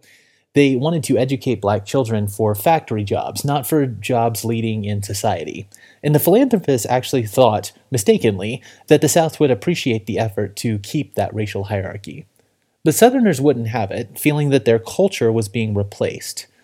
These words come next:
Newspapers at the time, you can actually go back and find these, even warned of two related threats: the white child weakened by education and the black child, uh, able to know their rights.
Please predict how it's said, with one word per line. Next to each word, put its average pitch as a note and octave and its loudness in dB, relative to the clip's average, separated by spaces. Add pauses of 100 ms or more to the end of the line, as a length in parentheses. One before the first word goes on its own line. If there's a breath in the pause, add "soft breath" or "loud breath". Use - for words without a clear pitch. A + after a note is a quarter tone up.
(140 soft breath)
Newspapers D#3+ 4
at A2+ 2
the A2+ -2
time, G#2+ -4
you G#2 -10
can G#2 -6
actually G2+ -6
go G2+ -12
back G#2 -16
and G#2 -6
find D#3 -4
these, G#2+ 0 (320 loud breath)
even E3+ 2
warned C#3+ 0
of A#2+ 0
two E3 0 (140)
related B2 0
threats: - -4 (260 loud breath)
the C3 4
white C3 6
child C#3+ 0
weakened D#3+ -2
by A#2+ 0
education C3+ -4
and B2 -2
the A#2 2
black A2+ -2
child, A2+ -4 (420 soft breath)
uh, G2+ -10 (100)
able D3+ 2
to - -10
know A2+ -2
their G#2+ -2
rights. - -8